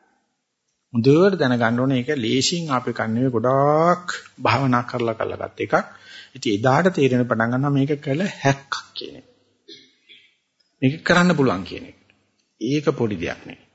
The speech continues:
අපි මේ ඔක්කොටම තියෙන බෑ බෑ නෑ නෑ කියන ඒ මානසිකත්වයම.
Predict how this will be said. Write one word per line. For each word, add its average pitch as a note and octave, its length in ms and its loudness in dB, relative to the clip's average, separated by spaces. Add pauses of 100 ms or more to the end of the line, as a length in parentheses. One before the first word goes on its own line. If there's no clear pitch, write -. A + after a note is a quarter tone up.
(1040)
අපි B2 300 -2
මේ B2+ 200 4
ඔක්කොටම G3 720 6
තියෙන F3 320 -2
බෑ D3+ 380 2
බෑ C3+ 360 2
නෑ C#3+ 340 0
නෑ D3+ 300 -4
කියන D#3+ 280 -2 (880)
ඒ C#3+ 160 4
මානසිකත්වයම. B2 680 -2